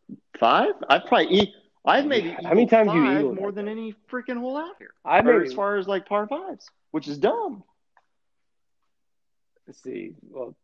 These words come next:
Speaker 1: I, I,
Speaker 2: thirteen,
Speaker 1: I would say it's somewhere
Speaker 2: thirteen,
Speaker 1: between,
Speaker 2: seventeen, I've eagled a bunch.
Speaker 1: uh, I, I've seven. I've eagled seven. Um,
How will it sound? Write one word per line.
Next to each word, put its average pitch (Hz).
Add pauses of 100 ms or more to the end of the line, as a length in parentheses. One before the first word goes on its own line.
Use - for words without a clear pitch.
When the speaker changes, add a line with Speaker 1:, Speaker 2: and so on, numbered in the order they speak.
(500)
Speaker 1:
I, 135
I, 143
Speaker 2:
thirteen, 139
Speaker 1:
I 131
would 165
say 147
it's 127
somewhere 143
Speaker 2:
thirteen, 120
Speaker 1:
between, 131
Speaker 2:
seventeen, 107
I've 65
eagled -
a - (220)
bunch. 123
Speaker 1:
uh, 92
I, 143
I've 135 (1200)
seven. 101 (180)
I've 123
eagled 104
seven. 90 (1040)
Um, 87